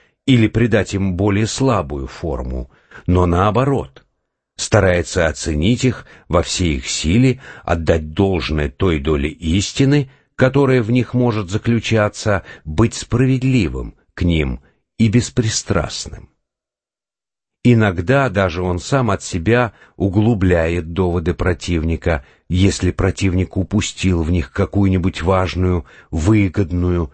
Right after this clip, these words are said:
для него сторону. И это бывает не так уж редко. Тем большее внимание могут привлечь его возражения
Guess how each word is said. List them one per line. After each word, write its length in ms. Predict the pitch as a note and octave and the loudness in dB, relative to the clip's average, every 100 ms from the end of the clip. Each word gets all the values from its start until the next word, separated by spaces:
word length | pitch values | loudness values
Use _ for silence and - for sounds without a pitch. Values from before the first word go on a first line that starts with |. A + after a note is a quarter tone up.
| _ - | _ -2
для 220 | F#2+ G2+ | 2 2
него 300 | F#2 E2 E2+ | 2 0 -4
сторону. 800 | - - E2 D#2 D2+ D2+ C#2+ - _ _ _ _ _ _ _ _ - | -6 -2 -2 0 -2 -4 -6 -12 _ _ _ _ _ _ _ _ 0
И 160 | F#2+ | 2
это 240 | D#2 C2+ D2+ | 2 0 0
бывает 480 | F2 E2+ E2 E2+ F#2+ | 2 2 2 0 -2
не 140 | F2+ | -2
так 240 | F2 D2+ | -2 -2
уж 180 | G#2 - | -4 0
редко. 500 | C#3 F2+ C2 - - _ _ _ _ _ _ _ _ _ _ - | 0 0 -6 -16 -20 _ _ _ _ _ _ _ _ _ _ -8
Тем 300 | - A2 F#2 | 2 2 2
большее 540 | F2 C3+ A#2+ - F#2+ D#2+ | 2 2 0 -2 -2 0
внимание 640 | F2 E2+ G#2+ C#3+ B2 G2 | 0 2 2 2 0 0
могут 380 | F2 G2+ F#2+ - | 0 -2 -2 -4
привлечь 580 | F2+ E2 E2 A#2 - - | -4 -2 0 0 0 -2
его 220 | F#2 A2 | 0 0
возражения 1120 | G#2 G2+ C#3 B2+ F2 G#2+ G2 F#2 F2 E2+ D#2 | 0 0 0 0 0 2 2 0 -2 -4 -6